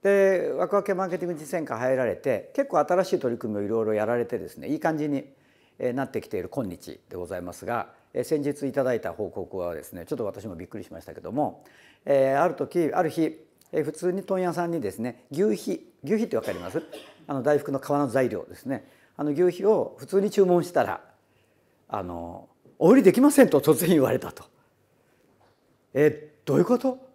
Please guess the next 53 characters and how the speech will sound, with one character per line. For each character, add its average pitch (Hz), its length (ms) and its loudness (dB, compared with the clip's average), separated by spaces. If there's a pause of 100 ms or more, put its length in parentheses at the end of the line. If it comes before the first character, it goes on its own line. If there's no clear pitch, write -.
(120)
っ - 120 -20
て 165 80 -4
話 143 300 -2
を 117 80 -2
し - 60 -14
た 107 160 -2
ら、 139 180 0
ま 135 380 -2
あ、 - 60 -20
非 170 120 -8
常 269 140 -4
に 269 80 0
品 240 200 -2
薄 226 200 -2
に 208 80 0
な 180 120 0
っ - 40 -6
て - 160 -8
い - 80 -8
て、 - 360 -6 (440)
え 101 880 -2
ー、 - 20 -16
当 - 680 -4
社 - 160 -8
で 127 120 -2
も、 190 260 -6 (340)
え 107 320 0
ー、 110 40 -2
ま 120 340 -2 (640)
あ、 107 40 -6
あ - 20 -6
の、 95 260 -8 (160)
調 190 160 2
達 190 220 0
で 190 100 6
き 190 80 -4
る 127 160 0
数 135 300 -2
量 110 160 0
が 95 100 -10
限 120 240 -2
ら 165 80 4
れ 131 80 2
て 107 80 -10
し - 140 -14
ま 80 100 -12
い、 82 160 -16 (840)
ま 147 100 0
あ、 - 20 -2
そ 196 120 -2
の 196 80 0
結 180 220 -2
果、 220 240 -2